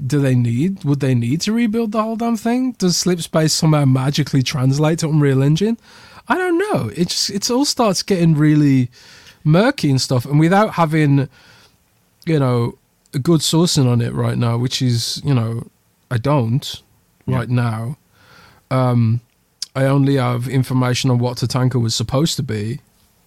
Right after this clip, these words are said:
Speaker 2: Yeah.
Speaker 1: from, from a little while ago. Um, and, you know, I know, you, you know, Forge's development's going well from what I, what I've heard. And Tatanka development was going well as well.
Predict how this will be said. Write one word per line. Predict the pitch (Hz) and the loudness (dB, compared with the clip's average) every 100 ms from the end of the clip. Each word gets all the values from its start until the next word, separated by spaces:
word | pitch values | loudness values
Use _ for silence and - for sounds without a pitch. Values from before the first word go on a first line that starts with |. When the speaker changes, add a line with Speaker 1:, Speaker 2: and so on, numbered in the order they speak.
| - | -8
Speaker 2:
Yeah. | 92 | -4
Speaker 1:
from, | 87 120 120 | 0 0 0
from | - 123 | 0 0
a | 117 | 2
little | 117 110 | 0 0
while | 113 156 | -2 -2
ago. | 123 113 117 - - - - - - | -2 -6 -10 -14 -20 -20 -20 -20 -8
Um, | 123 123 117 117 131 - _ _ _ _ - | -2 0 2 0 -2 -10 _ _ _ _ -8
and, | 143 131 123 120 120 | -2 0 2 0 -2
you | 123 | -2
know, | 110 117 135 _ _ _ _ _ _ _ _ _ - | -2 -6 -8 _ _ _ _ _ _ _ _ _ -4
I | 139 | 0
know, | 135 135 131 123 | 2 2 2 0
you, | 117 123 - - - | 0 -4 -6 -14 -6
you | 135 | -2
know, | 113 110 | -2 -4
Forge's | - 135 135 123 127 117 107 - - - | -4 0 0 0 0 0 -2 -6 -8 -6
development's | 120 123 123 117 113 | -2 0 0 -2 -2
going | 127 120 107 | -2 0 0
well | 104 107 117 | -4 -6 -6
from | 156 139 120 | -4 -2 -2
what | 110 | -2
I, | 120 117 | -4 -4
what | 117 110 | -4 -4
I've | 110 | -4
heard. | 113 110 120 143 - _ _ - - - _ - | -4 -4 -4 -8 -12 _ _ -20 -20 -20 _ -2
And | 120 | 0
Tatanka | 127 117 127 147 139 | 0 -2 0 0 0
development | 127 120 117 117 117 | 0 0 0 0 0
was | 113 | -2
going | 131 120 | 0 2
well | 113 117 | 2 0
as | 110 120 | 0 0
well. | 139 120 101 135 | -2 -2 -6 -10